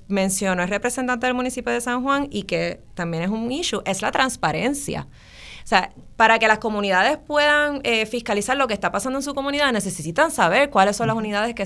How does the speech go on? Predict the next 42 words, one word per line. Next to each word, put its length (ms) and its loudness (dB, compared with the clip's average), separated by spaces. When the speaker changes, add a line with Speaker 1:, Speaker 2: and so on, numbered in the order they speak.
Speaker 1:
que 80 -6
están, 480 -4
eh, 240 -4
como 180 -2
arrendamiento 420 -4
a 60 -2
corto 260 -4
plazo, 460 2
cuáles 220 0
son 80 -2
las 120 0
tendencias. 640 0
Se 140 -2
han 80 2
habido 280 4
muchas 280 -2
querellas 520 2
de 380 2
situaciones 480 -4
de 80 -4
seguridad 440 2
y 160 4
vimos 280 4
que 80 4
el 60 0
propio 200 6
municipio 540 2
tenía 560 2
ese, 420 -4
ese 460 -2
choque 360 0
con 140 4
la 100 6
compañía 380 0
de 80 0
turismo 300 0
en 80 -4
tener 240 0
acceso 340 -4
a 20 -8
esa 100 -4
información. 560 -2